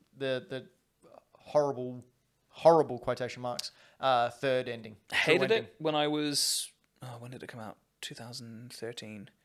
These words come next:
Speaker 2: Uh, hated it when I was twenty-three.
Speaker 1: Mm-hmm.
Speaker 2: Uh, as someone who's grown up and now has less of a, "Oh, I hate this, it doesn't do exactly what I want" mentality,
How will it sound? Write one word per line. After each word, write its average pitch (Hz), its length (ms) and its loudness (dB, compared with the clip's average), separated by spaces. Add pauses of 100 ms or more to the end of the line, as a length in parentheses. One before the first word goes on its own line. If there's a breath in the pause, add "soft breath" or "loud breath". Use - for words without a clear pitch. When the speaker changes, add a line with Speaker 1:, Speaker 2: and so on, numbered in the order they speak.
(320 soft breath)
Speaker 2:
Uh, 123 300 8
hated 208 320 4
it - 140 4
when 147 100 -2
I 143 100 0
was 143 240 -2
twenty-three. 151 420 -6 (220)
Speaker 1:
Mm-hmm. 139 140 -8 (420)
Speaker 2:
Uh, 123 460 4 (100)
as 139 460 4
someone 135 260 0
who's 127 160 -4
grown 135 200 2
up 131 200 0
and 117 260 -4
now 120 400 2 (100)
has 117 340 -4
less 120 280 2
of 117 80 -4
a, 113 140 4
"Oh, 107 260 0
I 117 40 -2
hate 131 240 -2
this, - 140 -8
it - 80 -12
doesn't 127 220 -12
do 120 80 -10
exactly 127 340 -8
what 113 140 -4
I 113 60 -2
want" 151 200 -2
mentality, 117 560 -4